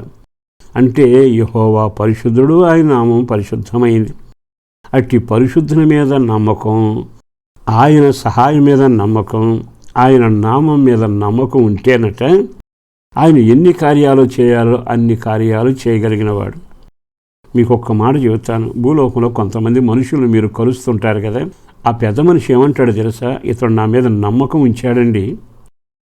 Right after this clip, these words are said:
ఆ ఇల్లు కొనిపెడతానని డబ్బులు తెచ్చి నా దగ్గరే పెట్టాడు, ఏమైనా సరే వాడికి ఆ ఇల్లు కొనిపెట్టాలి." అంటే, తన మీద ఆనుకుని తను నమ్మిన వాళ్ళు డబ్బు తెచ్చి చేతిలో పెడితే, ఆ పెద్ద మనిషి ఎంత ఖచ్చితంగా మాట్లాడి వాళ్ళ కార్యం చేస్తున్నాడు.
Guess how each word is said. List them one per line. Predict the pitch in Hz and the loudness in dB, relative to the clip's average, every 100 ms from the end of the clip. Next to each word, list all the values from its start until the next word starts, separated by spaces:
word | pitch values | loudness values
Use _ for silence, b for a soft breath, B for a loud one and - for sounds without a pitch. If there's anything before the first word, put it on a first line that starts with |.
| _ _ - | _ _ -6
ఆ | 117 | 0
ఇల్లు | 113 135 | 2 2
కొనిపెడతానని | 131 127 139 151 147 143 135 107 | 2 2 2 2 0 2 2 2
డబ్బులు | 104 131 131 | 0 0 0
తెచ్చి | 123 117 | 0 -2
నా | 104 120 | -2 2
దగ్గరే | 123 127 147 | 2 2 2
పెట్టాడు, | 127 113 - 117 110 110 - - _ - 107 | 2 -2 0 -4 -4 -8 -14 -20 _ -10 -4
ఏమైనా | 107 120 127 147 | 2 2 4 2
సరే | 143 143 | 0 0
వాడికి | 135 117 107 | 2 0 -2
ఆ | 110 | -2
ఇల్లు | 110 123 | -2 -2
కొనిపెట్టాలి." | 120 110 117 95 107 101 - - b b _ _ _ 131 | -2 -2 -2 -4 -6 -10 -14 -20 b b _ _ _ 0
అంటే, | 151 156 131 156 156 - b b _ - | 2 4 4 4 0 -4 b b _ -4
తన | 120 123 | 0 2
మీద | 120 147 135 | 2 2 2
ఆనుకుని | 110 107 117 113 120 147 | 0 0 0 0 2 0
తను | 147 135 117 107 | 0 0 0 0
నమ్మిన | 101 107 131 147 | 0 2 2 2
వాళ్ళు | 127 107 110 131 110 | 2 0 0 0 0
డబ్బు | 104 101 131 | -2 0 2
తెచ్చి | 123 110 107 - | 0 -2 -6 -4
చేతిలో | 107 - 127 135 | -6 0 2 2
పెడితే, | 127 98 95 110 170 170 160 - _ _ _ - | 2 -2 -2 0 2 0 -4 -18 _ _ _ -6
ఆ | 117 | -2
పెద్ద | 113 - 110 117 | -2 -4 -6 -2
మనిషి | 160 156 135 139 | 0 0 0 0
ఎంత | 120 117 117 123 - | 0 -2 -4 -6 -6
ఖచ్చితంగా | 113 - 143 143 147 | -8 -6 -4 -2 0
మాట్లాడి | 143 135 131 139 135 | 0 0 0 -2 0
వాళ్ళ | 131 131 | 0 0
కార్యం | 107 123 127 127 117 | -2 0 2 2 2
చేస్తున్నాడు. | 113 117 127 120 120 | -2 -4 -4 -2 -2